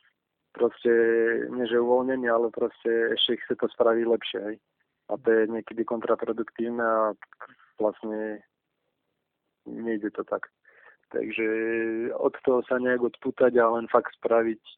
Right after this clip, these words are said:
to, čo na tréningu každý jeden výstrel si odsledovať a aby to nepotrebuješ nula nula, ale potrebuješ desať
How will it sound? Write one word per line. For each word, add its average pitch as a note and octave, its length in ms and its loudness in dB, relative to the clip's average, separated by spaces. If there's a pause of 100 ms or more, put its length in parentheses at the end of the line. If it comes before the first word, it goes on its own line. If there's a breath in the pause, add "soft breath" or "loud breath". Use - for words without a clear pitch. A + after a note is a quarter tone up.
(140)
to, A#2+ 80 2
čo A#2 160 -2
na A2+ 160 -2
tréningu A#2 400 -6
každý A2 400 0
jeden A2 240 -4
výstrel G#2+ 560 0 (720)
si - 80 0
odsledovať A2+ 640 2
a G#2 160 4
aby G2+ 160 -6
to F#2+ 320 -4 (1600 loud breath)
nepotrebuješ C3+ 640 6
nula C3+ 240 6
nula, B2+ 400 6
ale A#2 80 4
potrebuješ A2+ 560 -2
desať A2+ 320 -4